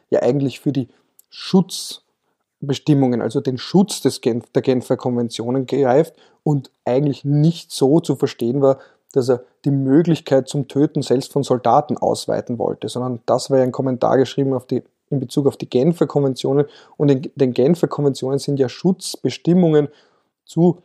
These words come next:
verwundeten und verletzten Solda-, oder kranken Soldaten beispielsweise oder eben zu Kriegsgefangenen oder zu Besetzungen von fr-, feindlichen Gebieten.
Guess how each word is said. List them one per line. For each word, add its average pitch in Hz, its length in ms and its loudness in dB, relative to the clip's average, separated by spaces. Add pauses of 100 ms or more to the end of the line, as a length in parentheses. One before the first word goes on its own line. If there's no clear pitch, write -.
(220)
verwundeten 156 580 2
und 143 160 -4
verletzten 135 520 -2
Solda-, 117 440 -2
oder 131 160 -2
kranken 151 480 -2
Soldaten 131 600 0
beispielsweise 98 760 -6
oder 147 200 4
eben 143 180 2
zu 139 200 -6
Kriegsgefangenen 107 920 -4
oder 143 340 2
zu - 140 -6
Besetzungen 139 680 0
von 127 180 -6
fr-, - 180 -12
feindlichen 135 460 -2
Gebieten. 160 500 -2